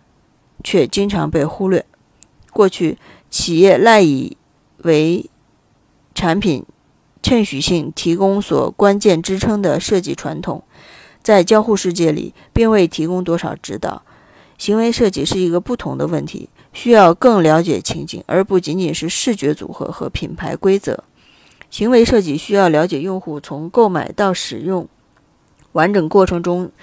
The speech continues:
同产品的关系。更重要的是，最重要的是要了解用户希望如何使用该产品，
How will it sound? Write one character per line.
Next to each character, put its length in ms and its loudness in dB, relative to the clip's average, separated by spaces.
同 180 -2
产 220 -6
品 160 -4
的 100 -10
关 260 2
系。 220 -4
更 160 4
重 120 4
要 220 4
的 140 0
是， 340 -4
最 140 6
重 160 0
要 200 0
的 120 0
是 320 -4
要 240 8
了 260 4
解 220 -2
用 200 -2
户 360 -4
希 220 -2
望 260 0
如 200 -2
何 160 2
使 380 -6
用 340 -4
该 200 -2
产 260 -10
品， 180 -16